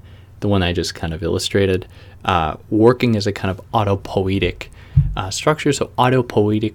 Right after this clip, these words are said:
being that idea that it's kind of a closed circuit is the term I think Kerry Wolf uses, a closed circuit that relies and kind of is able to keep going based on what exists within that circuit.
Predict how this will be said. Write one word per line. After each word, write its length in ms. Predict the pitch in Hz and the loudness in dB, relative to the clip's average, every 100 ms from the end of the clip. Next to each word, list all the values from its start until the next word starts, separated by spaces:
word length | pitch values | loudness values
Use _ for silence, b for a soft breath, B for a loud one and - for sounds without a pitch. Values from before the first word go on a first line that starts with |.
| - | -4
being 220 | 104 101 | -2 0
that 120 | 95 | -2
idea 340 | 90 92 95 92 | -2 0 0 0
that 180 | 92 | -2
it's 260 | 92 - - B B B | -4 -6 -12 B B B
kind 180 | - 101 | -2 0
of 160 | 90 - | 0 -4
a 60 | - | -12
closed 480 | - - 117 113 - | -10 0 2 2 0
circuit 480 | - 123 - 165 - - - - - | -2 0 2 0 -2 -20 -20 -20 -14
is 120 | 123 | -4
the 120 | 123 | -2
term 280 | - 117 107 | -2 -2 -2
I 40 | |
think 200 | 107 107 | -2 -4
Kerry 220 | - 110 104 | -2 -2 0
Wolf 280 | 104 - | -2 0
uses, 380 | 117 113 120 120 - B B - | 0 0 -2 -6 -14 B B -12
a 40 | |
closed 380 | - 127 123 - | -2 2 2 2
circuit 340 | 113 113 113 | 0 0 -2
that 120 | 101 - - | -2 -4 -4
relies 480 | 107 101 98 98 92 | -2 -2 -2 -4 -4
and 220 | 92 - | -6 -6
kind 160 | - 90 | -4 -4
of 120 | 85 B B B | -6 B B B
is 120 | 117 | 2
able 180 | 107 107 | 4 2
to 60 | 104 | -2
keep 300 | - 107 - | -2 -4 -2
going 360 | 98 90 90 - | -4 -4 -6 -2
based 320 | 98 98 - | 0 0 0
on 200 | 95 90 | -2 0
what 160 | 95 95 | 0 -2
exists 360 | 92 92 90 | -2 -6 -4
within 240 | 90 - 87 | -6 -6 -6
that 160 | 80 | -6
circuit. 480 | - - 123 - - | -6 0 0 0 -8